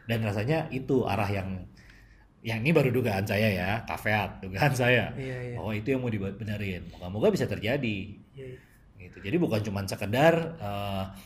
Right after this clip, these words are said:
Speaker 2: Jebret
Speaker 1: udah ada
Speaker 2: nilai
Speaker 1: angka
Speaker 2: keluar
Speaker 1: jebret
Speaker 2: gitu.
Speaker 1: nilai. Eh, ilmu sos-, I P S, nilainya sekian. I P S yang mana? I P S kan banyak gitu. ipa sekian, ipa yang mana? Bahkan sekarang, eh, nilainya aja nggak sam-, apa ya, semua benar-benar dari,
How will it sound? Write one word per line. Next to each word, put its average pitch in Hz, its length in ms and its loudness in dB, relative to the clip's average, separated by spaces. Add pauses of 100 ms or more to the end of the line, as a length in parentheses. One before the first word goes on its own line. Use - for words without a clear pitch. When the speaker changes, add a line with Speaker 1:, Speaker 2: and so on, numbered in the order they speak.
(100)
Speaker 2:
Jebret 127 320 0
Speaker 1:
udah 190 160 4
ada 123 80 6
Speaker 2:
nilai 120 80 4
Speaker 1:
angka 165 240 6
Speaker 2:
keluar - 80 2
Speaker 1:
jebret 160 160 8
Speaker 2:
gitu. 160 160 0
Speaker 1:
nilai. 135 100 2 (220)
Eh, 139 240 -2
ilmu 175 160 6
sos-, 170 240 4 (480)
I 127 80 -10
P - 80 0
S, - 400 4 (240)
nilainya 147 320 2
sekian. 170 560 2 (140)
I 104 120 -10
P - 80 -10
S 80 280 -4
yang 78 80 -10 (120)
mana? 175 400 -4
I 180 80 2
P 233 80 -2
S - 80 -2
kan 269 120 -6
banyak 170 560 2
gitu. 95 200 -10 (400)
ipa 156 320 2
sekian, 160 440 -2 (240)
ipa 98 280 -12
yang 104 80 -10
mana? 147 240 -6
Bahkan 202 280 4 (280)
sekarang, 214 560 -2 (160)
eh, 123 480 -4
nilainya 117 560 -2
aja 220 160 4 (720)
nggak 107 320 -4
sam-, 123 360 -12
apa - 200 -12
ya, 208 120 -6 (120)
semua 160 240 -6
benar-benar 131 760 0
dari, 113 280 -2